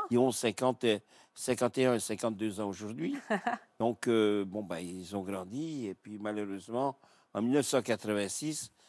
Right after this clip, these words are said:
Speaker 1: ma première épouse est décédée accidentellement. Et donc, il fallait s'occuper et des enfants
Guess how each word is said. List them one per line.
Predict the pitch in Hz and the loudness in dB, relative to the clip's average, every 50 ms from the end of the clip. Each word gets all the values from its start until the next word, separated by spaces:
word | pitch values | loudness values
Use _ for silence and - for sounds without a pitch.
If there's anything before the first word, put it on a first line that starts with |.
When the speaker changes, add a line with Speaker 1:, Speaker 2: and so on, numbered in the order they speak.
| _ _ - | _ _ 0
Speaker 1:
ma | 120 117 110 | 0 0 2
première | - 123 117 120 117 107 | 2 2 2 4 2 2
épouse | 107 101 _ - 127 131 131 120 - - - | 0 -2 _ -2 -2 0 0 -2 -4 -6 -6
est | - 107 | -4 -2
décédée | 95 95 - - 104 98 113 147 170 202 - _ _ _ _ _ _ _ _ - | -2 -2 -4 -4 -4 -2 -2 -2 -2 -4 -8 _ _ _ _ _ _ _ _ -6
accidentellement. | - 104 - - 107 101 95 - - 90 101 139 170 180 190 170 - _ _ _ _ _ _ | -4 -4 -4 -4 -4 -4 -4 -4 -4 -4 -2 -2 -2 -2 -4 -6 -8 _ _ _ _ _ _
Et | - - | -8 -4
donc, | 101 127 147 156 - - | 0 0 0 0 -2 -4
il | 117 | -4
fallait | - 120 113 131 127 | 0 0 2 2 0
s'occuper | - 117 95 - 135 113 101 - 156 156 131 - | 0 -4 -6 -6 -8 -8 -4 -2 0 0 -2 -2
et | - 156 160 139 | 0 2 2 2
des | 120 123 107 92 107 | 2 0 -2 0 -2
enfants | 98 98 - - 151 165 180 185 185 | -2 -2 0 2 4 4 4 4 0